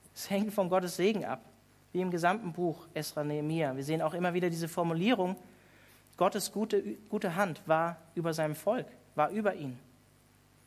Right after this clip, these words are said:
Dann lesen wir in den letzten Versen, Versen siebzehn bis neunzehn. Auch ließen zu jener Zeit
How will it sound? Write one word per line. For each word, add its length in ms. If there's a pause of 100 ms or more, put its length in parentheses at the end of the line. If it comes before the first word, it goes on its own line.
(1800)
Dann 100
lesen 280
wir 80
in 60
den 80
letzten 320
Versen, 440
Versen 480
siebzehn 420
bis 160
neunzehn. 480 (2000)
Auch 220
ließen 320
zu 120
jener 320
Zeit 460